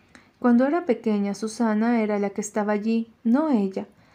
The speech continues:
Me preguntaba cómo sería tener una madre como Susana, que me amara por lo que era,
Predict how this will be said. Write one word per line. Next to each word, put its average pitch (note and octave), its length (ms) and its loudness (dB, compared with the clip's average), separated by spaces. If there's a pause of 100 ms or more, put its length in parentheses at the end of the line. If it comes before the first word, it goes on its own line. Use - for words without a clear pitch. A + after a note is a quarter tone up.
(200)
Me A#3+ 140 4
preguntaba C4 680 -2
cómo E4+ 220 0
sería G#3+ 400 -2
tener G3+ 340 -2
una G#3 200 0
madre A3 460 -2
como G#3 220 -2
Susana, G#3+ 580 -4 (380)
que A3+ 120 -2
me A3+ 120 2
amara A3+ 480 0
por A3 180 -2
lo G3+ 140 -4
que G3+ 280 -2
era, G3+ 200 -6